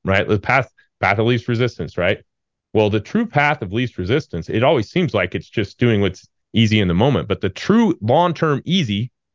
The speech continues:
what's really easier over time is doing what's hard in the moment. And then it makes the long-term easy.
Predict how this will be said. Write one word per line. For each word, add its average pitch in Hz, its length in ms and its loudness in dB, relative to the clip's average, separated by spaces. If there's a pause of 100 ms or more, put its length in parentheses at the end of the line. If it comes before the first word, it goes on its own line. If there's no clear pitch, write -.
(140)
what's - 220 -6
really 214 240 2
easier 135 420 2
over 107 160 0
time 156 300 -4
is 95 100 -8
doing 113 380 -4
what's 104 160 -8
hard 131 400 0
in 87 80 -10
the 80 60 -14
moment. 87 320 -8 (680)
And 98 100 2
then 107 100 4
it 87 100 0
makes 98 280 -2
the 85 140 -6
long-term 98 880 -2
easy. 85 380 -4